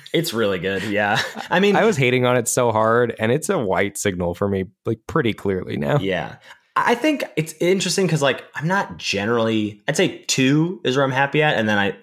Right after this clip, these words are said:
Speaker 2: feel like it starts to get diminishing returns. Like, it's not a card that I'm like, "Oh, I'm jamming four of these in any deck," but it's good. It's, it's,
Speaker 1: I
Speaker 2: it's a
Speaker 1: think
Speaker 2: good
Speaker 1: other
Speaker 2: card.
Speaker 1: people are even higher on it than we are still, though, so it does feel like a pretty big signal when you see it.
Speaker 2: Yeah, I feel that.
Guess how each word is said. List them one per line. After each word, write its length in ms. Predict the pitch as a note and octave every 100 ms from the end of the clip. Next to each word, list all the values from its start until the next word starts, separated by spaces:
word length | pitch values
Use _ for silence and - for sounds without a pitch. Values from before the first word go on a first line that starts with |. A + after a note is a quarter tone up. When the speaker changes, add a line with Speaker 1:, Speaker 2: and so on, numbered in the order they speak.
| -
Speaker 2:
feel 100 | A2
like 160 | G2+
it 240 | G2 E2 -
starts 260 | G#2+ G2
to 60 | -
get 100 | G#2
diminishing 380 | G#2 G2 F#2 F#2+
returns. 340 | F#2 G2 G2+
Like, 80 | F#2+
it's 100 | F2+
not 120 | G2+
a 40 | F2+
card 260 | - F#2+
that 80 | F2+
I'm 80 | F2
like, 200 | F2 - - -
"Oh, 80 |
I'm 220 | F2 F#2 F#2
jamming 380 | F#2 F#2 E2+
four 260 | D#2 F#2 F#2+
of 100 | F#2
these 200 | F#2+ F2+
in 100 | F#2
any 180 | F2 F2
deck," 360 | F#2+ G2 - - _
but 200 | - D#2+ -
it's 180 | C#3
good. 280 | - C#2+ G#1+ _ _ -
It's, 200 | G2 -
it's, 200 | - - -
Speaker 1:
I 40 |
Speaker 2:
it's 80 | -
a 20 |
Speaker 1:
think 100 | B3
Speaker 2:
good 80 | B2
Speaker 1:
other 120 | C3
Speaker 2:
card. 80 | C3
Speaker 1:
people 200 | A2+ A2
are 80 | G#2+
even 240 | A2 G2
higher 300 | F#2 G#2 F#2+
on 80 | F#2
it 80 | F2+
than 100 | G2
we 120 | F#2
are 140 | F2+
still, 420 | - - G#2+ G#2+
though, 180 | F2+ F2
so 140 | F2 G2
it 100 | -
does 240 | A2 G2+
feel 300 | - - G2
like 180 | F2+ E2+
a 60 | E2+
pretty 180 | F2+
big 200 | E2 D#2+
signal 240 | - - -
when 80 | A#2+
you 80 | G#2+
see 160 | F#2
it. 180 | - - -
Speaker 2:
Yeah, 240 | F#2 - - -
I 20 | -
feel 200 | F2 D#2+
that. 200 | D2+